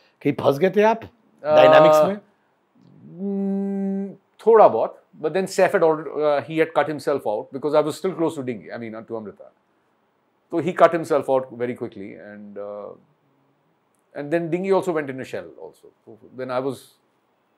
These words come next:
Speaker 2: दोनों ने काट लिया। <laughs> तो ऐसे ठीक है, you know, let them both settle down with their own problems। But, but उन, uh, बच्चे मिलते रहते हैं। I keep meeting Sarah and, uh, Ibrahim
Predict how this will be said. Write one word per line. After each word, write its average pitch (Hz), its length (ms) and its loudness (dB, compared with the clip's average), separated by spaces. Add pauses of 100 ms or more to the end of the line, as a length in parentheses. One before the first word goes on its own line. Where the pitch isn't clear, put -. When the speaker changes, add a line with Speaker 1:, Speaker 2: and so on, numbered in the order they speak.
(920)
Speaker 2:
दोनों 135 240 -2
ने 151 140 0
काट 117 240 -4
लिया। 98 120 -12
<laughs> 233 140 2
तो 233 360 4
ऐसे 220 180 2
ठीक 160 260 -4
है, 139 200 -10 (640)
you 123 80 -10
know, 131 120 0
let 135 80 0
them 139 160 0
both 131 140 -2
settle 110 240 -6
down 104 220 -6
with 95 140 -12
their 90 140 -12
own 85 140 -20
problems। - 300 -16 (340)
But, 165 140 0
but 180 160 4
उन, 185 140 -6
uh, 165 320 -2
बच्चे 170 320 0
मिलते 120 240 -6
रहते 87 240 -14
हैं। - 240 -20 (120)
I 107 100 -14
keep 127 200 -16
meeting 113 220 -14
Sarah 95 600 -10
and, 82 220 -20
uh, 85 420 -20
Ibrahim 90 460 -18